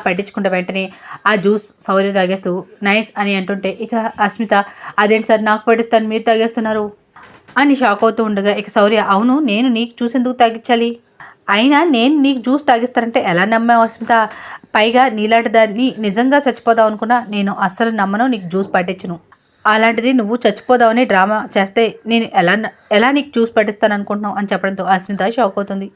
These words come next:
ఇక అస్మిత, "డ్రామా అంటారేంటి, మీ గురించి నిజంగానే నేను తాగాను, నిజంగానే నేను చేసుకుందాం అనుకున్నాను" అంటుంటే ఇక వెంటనే శౌర్య తన పాకెట్లో ఉన్న గోల్డ్ చైన్ని తీస్తూ ఉంటాడు. ఇక ఆ గోల్డ్ చైన్ చూడడంతో అస్మిత ఒక్కసారిగా షాక్ అయ్యి పొరమారి దగ్గుతూ ఉంటుంటే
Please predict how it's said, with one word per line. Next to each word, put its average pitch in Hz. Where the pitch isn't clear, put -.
ఇక 254
అస్మిత, 233
"డ్రామా 220
అంటారేంటి, 233
మీ 254
గురించి 247
నిజంగానే 226
నేను 214
తాగాను, 196
నిజంగానే 254
నేను 233
చేసుకుందాం 226
అనుకున్నాను" 208
అంటుంటే 208
ఇక 202
వెంటనే 202
శౌర్య 196
తన 196
పాకెట్లో 202
ఉన్న 196
గోల్డ్ 214
చైన్ని 208
తీస్తూ 214
ఉంటాడు. 202
ఇక 254
ఆ 233
గోల్డ్ 214
చైన్ 240
చూడడంతో 214
అస్మిత 202
ఒక్కసారిగా 202
షాక్ 196
అయ్యి 202
పొరమారి 202
దగ్గుతూ 202
ఉంటుంటే 196